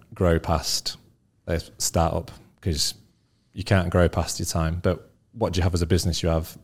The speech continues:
like, money to spend, time, um, and essentially effort. So you have to, like, use those three things. Um, so with money, you can buy more time by getting more people,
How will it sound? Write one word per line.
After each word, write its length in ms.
like, 160
money 260
to 120
spend, 400
time, 460
um, 560
and 100
essentially 640
effort. 340
So 140
you 100
have 140
to, 120
like, 360
use 340
those 220
three 240
things. 480
Um, 480
so 120
with 140
money, 220
you 100
can 140
buy 160
more 180
time 280
by 120
getting 200
more 120
people, 460